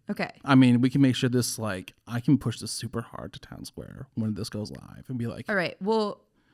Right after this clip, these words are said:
Speaker 1: we'll see.
Speaker 2: "Yo."
Speaker 1: But
Speaker 2: But your birthday's what, September
Speaker 1: twenty-ninth?
Speaker 2: twenty-ninth?
Speaker 1: I have a new higher class.
Speaker 2: This will be out. What's,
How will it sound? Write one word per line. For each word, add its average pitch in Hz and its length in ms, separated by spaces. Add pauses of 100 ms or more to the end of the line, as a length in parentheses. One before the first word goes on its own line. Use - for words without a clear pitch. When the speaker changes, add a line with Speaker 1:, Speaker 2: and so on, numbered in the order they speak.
Speaker 1:
we'll 233 160
see. 220 200
Speaker 2:
"Yo." - 160 (260)
Speaker 1:
But 208 680 (960)
Speaker 2:
But 147 120
your 160 60
birthday's 156 280
what, 120 120
September 123 760
Speaker 1:
twenty-ninth? 247 540
Speaker 2:
twenty-ninth? 139 440
Speaker 1:
I 180 40
have 180 360
a 202 60
new 226 140
higher 208 240
class. - 580 (300)
Speaker 2:
This 127 180
will 147 100
be 143 220
out. 120 560 (140)
What's, - 460